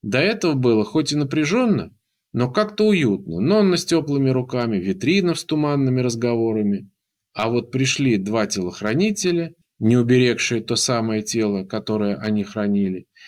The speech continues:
и сразу захотелось уходить отсюда. Нонна почувствовала то же самое. Она допила своё вино, поставила бокал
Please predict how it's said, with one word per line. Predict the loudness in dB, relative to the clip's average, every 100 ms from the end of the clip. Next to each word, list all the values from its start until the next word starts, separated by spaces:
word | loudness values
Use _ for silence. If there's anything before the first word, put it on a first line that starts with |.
| -12 -6
и |
сразу | -4 0 0 0 -2
захотелось | -4 -4 -4 -2 0 -2 -4
уходить | -8 -6 -4 -4 -6
отсюда. | -10 -8 -8 -10 -14 _ _ _ _ _ _ _ _ -2
Нонна | 2 2 2
почувствовала | -2 0 0 0 0 0 0
то | 0
же | 0
самое. | -2 -2 -4 -6 -12 -20 _ -2
Она | 0 2
допила | 0 0 0 0
своё | 0 0 0
вино, | 0 0
поставила | -2 -6 -4 -2 -2
бокал | -4 -8 -4 -2 -2 -6